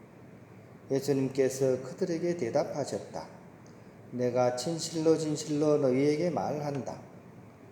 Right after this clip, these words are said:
너희가 나를 찾은 것은 표징을 보았기 때문이 아니라 빵을 배불리 먹었기 때문이다. 너희는 썩어 없어질 양식을 얻으려고 힘쓰지 말고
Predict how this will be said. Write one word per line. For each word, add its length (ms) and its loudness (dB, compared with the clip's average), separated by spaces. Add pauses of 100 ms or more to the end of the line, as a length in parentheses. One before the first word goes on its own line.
(300)
너희가 460 8
나를 420 8
찾은 300 -2
것은 400 -2
표징을 480 -2
보았기 480 2
때문이 400 0
아니라 360 -2 (880)
빵을 640 0
배불리 500 2
먹었기 540 -2
때문이다. 500 -4 (1500)
너희는 520 6
썩어 440 8
없어질 500 6
양식을 640 6
얻으려고 520 6
힘쓰지 540 0
말고 580 0